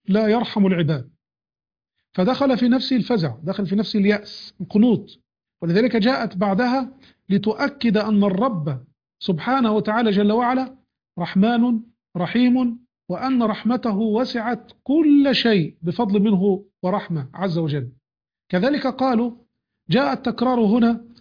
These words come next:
لأن الرحمة هي الإنعام على المحتاج، الرحمة هي الإنعام على المحتاج. وذكر في البسملة بسم الله الرحمن الرحيم، ذكر في البسملة المنعم سبحانه وتعالى جل وعلا،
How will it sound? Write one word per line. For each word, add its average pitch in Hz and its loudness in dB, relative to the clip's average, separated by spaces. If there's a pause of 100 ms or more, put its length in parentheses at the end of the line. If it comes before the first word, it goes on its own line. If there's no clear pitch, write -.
(200)
لأن 233 0
الرحمة 233 -2
هي 202 0
الإنعام 208 0
على 220 0
المحتاج، 170 -4 (340)
الرحمة 214 -2 (320)
هي 180 2
الإنعام 202 0 (200)
على 226 0
المحتاج. 165 -2 (400)
وذكر 180 0 (220)
في 208 0
البسملة 208 0 (100)
بسم 190 -2
الله 226 0 (140)
الرحمن 196 -2
الرحيم، 208 -2 (220)
ذكر 214 -2
في 151 -6
البسملة 190 -2 (120)
المنعم 180 0 (140)
سبحانه 214 -2
وتعالى 180 0 (220)
جل 190 2
وعلا، 147 0